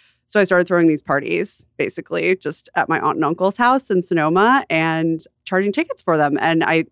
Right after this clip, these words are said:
and that was kind of, like, where Bev, I think, was really sprung in a way, but it wasn't, I don't know, it was, it was a moment in my life that was so,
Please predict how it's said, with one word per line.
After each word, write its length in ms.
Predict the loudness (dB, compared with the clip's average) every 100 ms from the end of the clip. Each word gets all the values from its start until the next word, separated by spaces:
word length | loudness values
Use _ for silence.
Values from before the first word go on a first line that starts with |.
| -2
and 240 | 0 0 _ _ -6
that 280 | 2 4 4
was 180 | 0 0
kind 220 | 0 0
of, 100 | 2
like, 180 | 0 0
where 300 | 0 2 2
Bev, 560 | 0 2 2 0 -4 _ -4
I 100 | -4
think, 380 | -2 -4 -4 _ -10
was 640 | -4 -4 -4 -8 -12 -14 _ _ _ -6
really 260 | -4 -4
sprung 920 | -8 -14 -16 _ -2 0 2 2 4 2 0
in 80 |
a 80 | 2
way, 300 | 4 4 4
but 200 | 4 2
it 120 | 2
wasn't, 640 | 0 0 2 2 2 0 -4 _ _ _ _ _ _ _ _ _ _
I 60 | 2
don't 80 | 2
know, 80 | 4
it 140 | 4
was, 260 | 2 0 -8 _ _ _ 2
it 60 |
was 160 | 4 6
a 40 |
moment 380 | 6 6 6 4
in 80 | 4
my 140 | 4
life 280 | 4 2 2
that 120 | 0 0
was 220 | 0 -2
so, 600 | -4 2 4 6 4